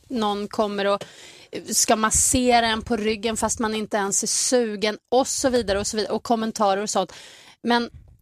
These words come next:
<clears throat> jag har liksom aldrig egentligen, jag vet inte om det är ett så här, om det är ett skydd. Alltså, jag funderar på det, om det, för, för jag har aldrig känt så här, "Åh nej, gud, nu kände jag mig kränkt" eller så där.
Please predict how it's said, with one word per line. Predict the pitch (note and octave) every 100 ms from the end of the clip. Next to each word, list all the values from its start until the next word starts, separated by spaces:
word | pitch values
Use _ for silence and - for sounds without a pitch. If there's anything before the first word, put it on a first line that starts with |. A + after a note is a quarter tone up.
| -
<clears throat> | C4 G#3 _ -
jag | A#3 A3+
har | A3+
liksom | C4 C4 C#4 - -
aldrig | E4 A#3 G#3+ A3+ C4 B3 - _ _ _ - - - - _ - - - -
egentligen, | - B3+ A3 G#3 - G3+ G3 F#3+ _ _ _ _ _ _ _
jag | A3 A3
vet | D4
inte | G#4 E4+ A#3
om | G#3 A3
det | G#3 F#3
är | F3+
ett | -
så | -
här, | F#3 E3 D#3+ -
om | G3 F#3
det | E3+
är |
ett | E3+
skydd. | - - - A#3+ F#4 D4+
Alltså, | F3+ G#3+
jag | A3
funderar | - A3 C4+ G4
på | - G3+
det, | F3+
om | F3+
det, | F#3 F3 F3 F3 -
för, | A#3
för | A3+
jag | A#3+ A3+
har | C#4
aldrig | E4 G3+ -
känt | C4 C#4+ C#4+
så | F#3+
här, | -
"Åh | G#3
nej, | G#3 A3+
gud, | F#3 A3 F#3
nu | G3
kände | - G3 F3+
jag | E3+
mig | E3 E3
kränkt" | E3 - G3+ F#3 E3+ -
eller | D#3+ D#3+
så | -
där. | D#3 - F3